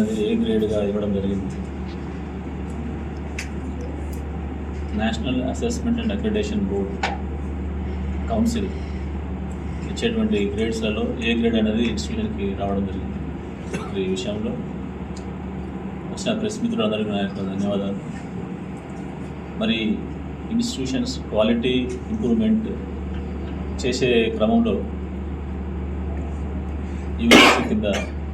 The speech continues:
నాక్ కౌన్సిల్ అనేది ఒక బాడీ ఏర్పాటు చేయడం జరిగింది. ఇన్‌స్టిట్యూషన్ యొక్క పర్ఫార్మెన్స్ చెక్ చేసే క్రమంలో ఇన్‌స్టిట్యూషన్స్‌లో ఉన్నటువంటి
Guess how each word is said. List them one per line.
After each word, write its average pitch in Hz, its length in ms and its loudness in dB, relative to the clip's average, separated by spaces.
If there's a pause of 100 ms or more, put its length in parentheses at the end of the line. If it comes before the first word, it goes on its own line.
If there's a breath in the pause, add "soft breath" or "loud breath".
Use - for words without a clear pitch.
(380)
నాక్ 117 280 6
కౌన్సిల్ 113 400 2
అనేది 101 340 2 (320)
ఒక - 180 -2
బాడీ 104 240 6 (120)
ఏర్పాటు 107 280 2
చేయడం 98 260 4
జరిగింది. 95 300 0 (400)
ఇన్‌స్టిట్యూషన్ 233 540 4
యొక్క - 180 0 (2000)
పర్ఫార్మెన్స్ 127 560 4 (2000)
చెక్ 110 200 0
చేసే 117 280 4
క్రమంలో 110 420 2 (300)
ఇన్‌స్టిట్యూషన్స్‌లో 117 600 0
ఉన్నటువంటి 101 460 2